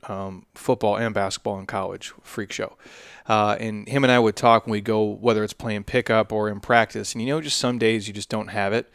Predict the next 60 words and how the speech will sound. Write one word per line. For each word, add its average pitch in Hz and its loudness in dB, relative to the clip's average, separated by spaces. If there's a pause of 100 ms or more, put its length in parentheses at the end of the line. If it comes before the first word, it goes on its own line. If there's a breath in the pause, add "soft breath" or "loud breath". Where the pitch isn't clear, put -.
(380 loud breath)
Like, 107 -2
even 135 0
if 123 -4
you're 117 0
a 101 -6
shooter, 101 -2
right? 104 -2 (360)
Like, 104 -10
even 120 -2
you, 113 -2
you've 110 -4
seen 113 -4
Steph 110 0
Curry, 98 -4 (240)
greatest 104 -2
shooter 110 -4
of 98 -6
all 98 -2
time, 101 -4 (400 loud breath)
like, 104 -2
just - -6
kinda 113 -2
go 107 2
cold 104 2
once 101 -6
in - -14
a - -6
while, 95 -4
or 98 -6
just, 101 -12
he - -14
just - -12
can't 113 -4
buy 107 4
a 101 4
bucket. 107 2
It's - -8
like 107 -4
there's 107 -2
a - -2
lid 113 4
on 98 0
the 92 -10
rim. 92 -8 (560 loud breath)
And, 107 0
uh, 95 0
we 131 6
would 127 10
always 107 6
joke, 104 -2 (480 loud breath)
uh, 101 0
when 110 -2
you 104 -4
had 123 2
that, 107 -2
you 104 -8
had 107 -2
the 101 -8
bird 107 0
flu. - -10